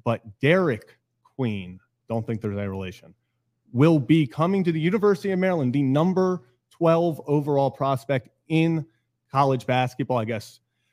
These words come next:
uh, in high school right now, is committed to Maryland. So a massive,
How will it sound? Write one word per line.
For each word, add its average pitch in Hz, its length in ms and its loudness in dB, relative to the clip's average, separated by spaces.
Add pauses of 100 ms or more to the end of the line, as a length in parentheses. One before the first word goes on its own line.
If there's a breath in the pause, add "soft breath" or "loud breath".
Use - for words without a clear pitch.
(320)
uh, 104 400 -4
in 117 120 -4
high 113 180 -2
school 110 260 -4
right 98 220 -6
now, 95 360 -10 (440)
is 151 240 4
committed 139 500 0
to 123 100 -6
Maryland. 117 360 -2
So 123 220 -8
a 120 120 -2
massive, 120 1040 -2